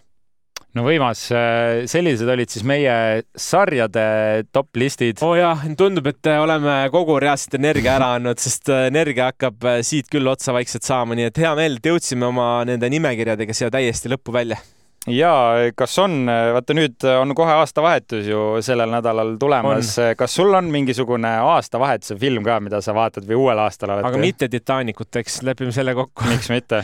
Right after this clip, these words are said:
Speaker 1: See
Speaker 2: <laughs> No ma ei
Speaker 1: võib ju
Speaker 2: tea.
Speaker 1: väga hea
Speaker 2: Kõik
Speaker 1: valik olla.
Speaker 2: vaatavad seda, mulle kuidagi ei ole, aga sinu nimekirjast tekkis, äh, küll, äh, paar, äh, paar nagu mõtet, mida tahaks vaadata. Et mul aastavahetusel võib-olla ei olegi sellist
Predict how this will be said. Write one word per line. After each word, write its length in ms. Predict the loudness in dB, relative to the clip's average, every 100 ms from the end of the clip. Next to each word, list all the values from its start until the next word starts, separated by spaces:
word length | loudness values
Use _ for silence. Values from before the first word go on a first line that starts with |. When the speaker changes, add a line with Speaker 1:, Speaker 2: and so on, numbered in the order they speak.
| -6 -2
Speaker 1:
See 140 | 0
Speaker 2:
<laughs> 20 |
No 60 | 2
ma 20 |
ei 60 | 2
Speaker 1:
võib 100 | 2
ju 0 |
Speaker 2:
tea. 80 | 2
Speaker 1:
väga 160 | 4 2
hea 80 |
Speaker 2:
Kõik 80 | 4
Speaker 1:
valik 160 | 2 4
olla. 60 | 2
Speaker 2:
vaatavad 240 | 2 0 0
seda, 220 | -2 0 0
mulle 220 | 0 0 0
kuidagi 460 | 0 0 -2 -4 -2 -2 -2
ei 80 | 0
ole, 160 | 0 0 -2
aga 160 | -2 -4 -4 -10 -2
sinu 160 | 0 0
nimekirjast 540 | 0 0 -2 -4 -6 -6
tekkis, 400 | -6 -6 -4 -2
äh, 140 | -2 -2
küll, 400 | -2 -2 -2 -2
äh, 460 | -2 -2 -2 -2 -2 -2
paar, 320 | 0 0 -2
äh, 220 | -2 -2 -2
paar 320 | 0 0 0 -2 -4
nagu 180 | -2
mõtet, 320 | -4 -2 -4 -2
mida 160 | -4
tahaks 240 | -4 -4 -2
vaadata. 480 | 0 -2 -4 -6
Et 180 | -6 -10 -16 -4
mul 160 | 0 2
aastavahetusel 1120 | 0 0 -2 0 -2 -4 -4 -2 0 -2 -2 0
võib-olla 400 | 0 0 0 0
ei 60 | 0
olegi 240 | 0 -4
sellist 320 | -4 -4 -6